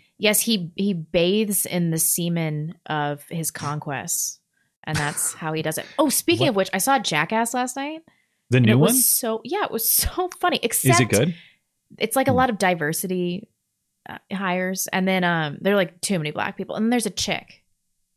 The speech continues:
Speaker 2: A
Speaker 1: Why?
Speaker 2: chick in the crew?
Speaker 1: Yeah, like,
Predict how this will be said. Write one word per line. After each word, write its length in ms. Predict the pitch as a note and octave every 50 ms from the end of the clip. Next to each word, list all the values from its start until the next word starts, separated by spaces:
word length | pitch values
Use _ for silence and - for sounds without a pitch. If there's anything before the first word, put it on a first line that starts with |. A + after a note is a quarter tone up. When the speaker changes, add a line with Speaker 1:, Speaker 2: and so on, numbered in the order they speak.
| _ _ _ _ _ _ _ _ _ _ _ _ _ _ _ _ _ _ - D#3+ -
Speaker 2:
A 60 | -
Speaker 1:
Why? 60 | F#3+
Speaker 2:
chick 320 | - - - G3 F#3 - -
in 180 | C3 C#3 D#3+
the 80 | E3 D3+
crew? 500 | - - - A#2+ B2+ D3+ G3 A#3 B3+ - _ _ _ _ _ _ _ _ _ _
Speaker 1:
Yeah, 360 | A#3+ A#3+ D#4+ G4 A#4 A#4+ F4+ C4+
like, 120 | A#3+ A3+